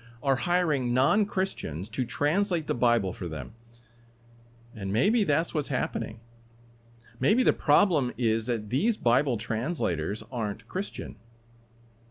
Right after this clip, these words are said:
Thanks, Jennifer. This reinforces the need for everyone to understand that the Bible is not the translation that you are reading.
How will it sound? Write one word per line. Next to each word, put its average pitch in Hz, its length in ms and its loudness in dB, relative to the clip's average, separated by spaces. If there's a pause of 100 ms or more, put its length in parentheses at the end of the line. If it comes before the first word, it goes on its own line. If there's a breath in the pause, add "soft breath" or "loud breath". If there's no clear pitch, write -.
(180)
Thanks, 226 220 -4
Jennifer. 104 520 -4 (1900)
This 220 240 4
reinforces 180 760 2
the 143 80 2
need 139 340 -2
for 143 300 -2
everyone 143 500 0
to 135 100 0
understand 123 520 -2
that 117 100 0
the - 60 0
Bible 175 400 0
is 147 240 0
not 135 340 4
the 139 80 -6
translation 113 840 0
that 98 140 -2
you 107 220 0
are 104 80 2
reading. 101 400 -2